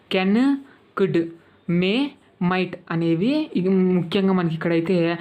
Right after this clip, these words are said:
నాలుగు సెట్లు అయితే ఉన్నాయన్నమాట. అర్థమవుతుందా? చూడండి ఇక్కడ, అంటే ఇక్కడ చూడండి, ఇక్కడ మనకు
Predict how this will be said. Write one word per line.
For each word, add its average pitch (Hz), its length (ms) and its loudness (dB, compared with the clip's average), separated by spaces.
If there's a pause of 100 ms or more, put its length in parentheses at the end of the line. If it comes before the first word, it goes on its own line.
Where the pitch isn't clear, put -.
(320)
నాలుగు 170 400 2
సెట్లు 165 320 -2
అయితే 165 180 0 (480)
ఉన్నాయన్నమాట. 156 600 0 (440)
అర్థమవుతుందా? 180 520 2 (300)
చూడండి 175 220 0
ఇక్కడ, 160 120 -2 (280)
అంటే 226 140 0 (160)
ఇక్కడ 214 180 0
చూడండి, 190 220 2
ఇక్కడ 165 200 -2
మనకు 165 200 0